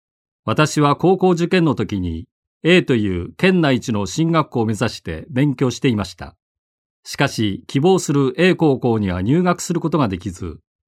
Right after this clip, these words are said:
しぶしぶB高校に行くことになりました。その結果、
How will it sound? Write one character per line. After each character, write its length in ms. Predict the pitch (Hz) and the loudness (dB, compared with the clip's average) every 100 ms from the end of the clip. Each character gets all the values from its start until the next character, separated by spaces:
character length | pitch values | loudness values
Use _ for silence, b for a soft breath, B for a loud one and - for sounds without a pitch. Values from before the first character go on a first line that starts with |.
| _ | _
し 160 | - 156 | 0 2
ぶ 100 | 139 | 2
し 160 | - | 0
ぶ 280 | 92 90 87 | -4 -4 -6
B 240 | - 190 185 | 0 2 4
高 220 | 160 127 | 2 2
校 220 | 127 113 | 2 0
に 100 | 120 | 2
行 160 | 160 127 | 0 -4
く 100 | - | -6
こ 140 | 131 | -4
と 80 | 143 | -2
に 160 | 165 127 | 0 0
な 100 | 104 | -2
り 80 | |
ま 120 | 95 92 | -2 -6
し 100 | - | -10
た。 220 | - - _ _ _ _ _ _ | -16 -18 _ _ _ _ _ _
そ 160 | - - | -4 2
の 100 | 143 | 2
結 240 | 135 123 | 2 -2
果、 380 | - 107 104 101 | -2 -2 -2 -4